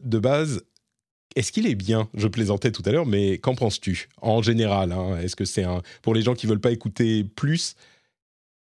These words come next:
est-ce qu'il est bien ? Est-ce que tu le recommandes ? Est-ce que c'est un bon jeu ? Est-ce qu'il vaut le coup ? Est-ce que, voilà, est-ce que c'est une réussite ?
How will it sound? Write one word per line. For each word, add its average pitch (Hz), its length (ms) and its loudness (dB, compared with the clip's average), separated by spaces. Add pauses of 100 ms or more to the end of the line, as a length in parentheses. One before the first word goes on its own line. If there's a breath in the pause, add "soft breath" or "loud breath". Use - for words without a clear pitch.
est-ce 120 160 0
qu'il - 160 0
est 110 60 4
bien ? 117 180 2
Est-ce 127 120 -2
que 107 100 0
tu - 120 -4
le 101 60 2
recommandes ? 104 560 0
Est-ce 90 140 -2
que 104 80 -2
c'est - 140 -4
un 90 80 -4
bon 90 180 -4
jeu ? 95 220 0
Est-ce 90 100 -4
qu'il 85 100 -10
vaut 80 100 -6
le 76 80 -10
coup ? 92 460 -2
Est-ce 76 140 -14
que, 76 520 -10
voilà, 78 300 -12
est-ce 90 140 -10
que 104 80 -4
c'est - 100 -8
une 87 80 -6
réussite ? - 460 -14